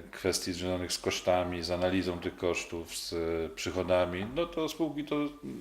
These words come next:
nie mają zna-, nie ma znaczenia, czym się zajmują, ale, e, w kontekście tego, że zupełnie inaczej są budowane budżety w spółkach, które coś generują, na przykład coś produkują, albo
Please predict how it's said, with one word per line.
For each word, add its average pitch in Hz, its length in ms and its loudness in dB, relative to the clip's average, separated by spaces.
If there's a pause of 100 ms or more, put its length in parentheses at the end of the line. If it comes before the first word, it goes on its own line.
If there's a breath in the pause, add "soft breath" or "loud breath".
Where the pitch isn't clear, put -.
(140)
nie 135 100 2
mają 131 260 8
zna-, 131 120 2 (120)
nie 127 120 0
ma 127 80 4
znaczenia, 123 360 4
czym 98 180 -4
się 104 100 -8
zajmują, 98 480 4
ale, 98 120 2
e, - 1080 -2
w - 400 -8
kontekście 98 540 4
tego, 104 300 4
że 95 500 4
zupełnie 107 440 4
inaczej 101 360 4 (120)
są 92 280 0
budowane 95 600 6 (120)
budżety 98 600 4
w - 80 -8 (100)
spółkach, 101 440 0
które 95 380 2 (560 loud breath)
coś 92 220 6
generują, 101 500 6
na 92 40 4
przykład - 280 -2
coś - 120 0
produkują, 101 640 6
albo 90 500 4